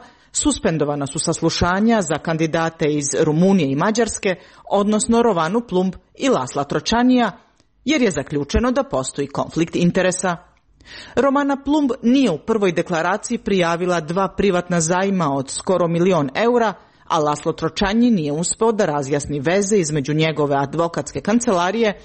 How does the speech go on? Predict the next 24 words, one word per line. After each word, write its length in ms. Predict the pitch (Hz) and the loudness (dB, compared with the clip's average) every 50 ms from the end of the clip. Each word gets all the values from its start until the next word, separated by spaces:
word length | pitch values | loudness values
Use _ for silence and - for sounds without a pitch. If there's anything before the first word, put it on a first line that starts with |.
| - - - - - | -20 -20 -20 -6 -4
i 160 | 311 320 - | -4 -2 0
posla 420 | - - 151 147 - - 220 220 | 0 -2 -2 -2 0 0 -2 -2
koji 260 | 220 - 269 285 269 214 | 0 -2 0 0 2 2
on 160 | 180 196 - - | 2 0 0 0
obavljao 600 | 156 147 135 156 156 165 170 170 170 170 170 131 | -2 0 0 -2 -2 0 0 0 2 2 2 2
za 140 | 170 214 214 | 2 2 2
mađarsku 480 | 202 147 123 127 - 123 - - - | 2 0 -2 -6 -8 -8 -8 -8 -2
vladu. 420 | 143 160 160 170 170 160 175 175 165 - - _ _ - _ _ _ _ _ _ | -2 0 0 0 0 0 -2 -2 -4 -6 -16 _ _ -20 _ _ _ _ _ _
Predsednik 480 | - 185 151 - - 180 165 156 - 175 | 0 0 0 -2 -4 -4 -4 -2 -2 -2
Evropskog 440 | 160 156 170 160 - - 170 - | 0 0 -2 -2 -2 -6 -6 -4
parlamenta 640 | - 180 165 170 165 165 165 170 180 180 - 254 254 | -4 -4 -2 0 0 0 0 -2 -2 -2 0 0 0
David 360 | 214 175 156 143 135 131 143 143 | 0 0 -2 -4 -2 -4 -6 -4
Sassoli 520 | - 170 160 - - - 208 208 214 196 | -2 -2 -2 -2 0 0 0 2 2 2
je 80 | 165 147 | 2 0
odlučio 460 | 143 143 202 254 - 269 - 262 247 | 2 2 0 0 0 0 0 -2 0
da 120 | 220 262 | 0 0
zatraži 520 | 240 208 202 185 185 - 208 208 190 214 220 | 0 0 -2 -2 -2 -2 -4 -2 0 0 0
dodatna 480 | 180 165 151 135 143 139 - 151 143 | 2 0 0 0 -2 -2 0 0 0
objašnjenja 640 | 143 135 151 147 - - 156 143 143 156 170 185 196 | 0 0 0 -2 -2 -2 -2 0 0 2 2 2 2
od 120 | 208 202 - - | 2 0 0 -2
Odbora 360 | 160 143 135 131 147 147 156 | -2 -2 -2 -4 -2 -2 0
za 140 | 156 185 175 | -2 -2 -2
pravna 420 | - - 127 131 127 131 131 131 | -2 -2 -2 -2 -2 -2 -2 0
pitanja. 480 | - 160 160 - 175 165 165 160 156 | 0 -2 0 2 0 0 0 -2 -4